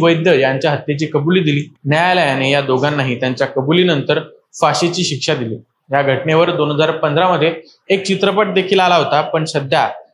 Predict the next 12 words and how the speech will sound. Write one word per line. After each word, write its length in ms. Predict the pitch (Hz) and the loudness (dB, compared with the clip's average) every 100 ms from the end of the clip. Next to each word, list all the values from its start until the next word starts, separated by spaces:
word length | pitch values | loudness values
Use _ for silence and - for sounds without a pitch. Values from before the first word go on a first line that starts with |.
| _ | _
तो 80 | 196 | 0
भारत 320 | 180 151 175 | 2 2 2
सरकारनं 520 | - 160 160 147 151 139 | 0 0 0 0 0 0
बॅन 220 | 135 135 | -2 -2
केलाय. 280 | 123 113 135 _ - - | -6 -6 -8 _ -14 -2
अरुण 200 | 127 143 | 0 0
कुमार 320 | 143 143 143 | 0 0 2
वैद्य 380 | 139 147 139 143 | 2 0 0 0
यांची 360 | 131 131 127 147 | 2 0 -2 -4
सैन्यातील 540 | 139 135 139 139 147 143 | -2 0 0 -2 -4 -2
कामगिरी 400 | 139 147 160 156 165 - - - | -2 0 0 0 -4 -14 -20 -8
शौर्याचं 560 | - 180 196 208 175 | 0 2 4 2 2